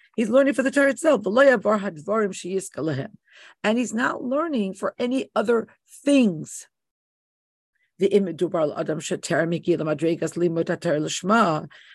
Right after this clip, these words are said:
And on the other hand, if you're talking about a person who's not yet on that level, v'hakavana hi la'orei sheyila-, sheyilmad Lishma, and you're trying to arouse him to this level of learning Torah for its own sake,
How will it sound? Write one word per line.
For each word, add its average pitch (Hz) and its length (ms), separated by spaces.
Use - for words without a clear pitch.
And 175 100
on 160 140
the 160 100
other 247 180
hand, 165 300
if 175 100
you're 180 80
talking 262 520
about 170 200
a 165 40
person - 380
who's 170 240
not 175 340
yet 247 340
on 170 160
that 170 180
level, 156 480
v'hakavana 214 640
hi 175 280
la'orei 180 760
sheyila-, 175 680
sheyilmad 185 680
Lishma, 170 520
and 202 80
you're 220 100
trying 214 360
to 196 160
arouse 196 600
him 147 380
to 220 160
this 202 300
level 175 400
of 160 100
learning 170 320
Torah 165 280
for 165 160
its 156 140
own 160 220
sake, 147 440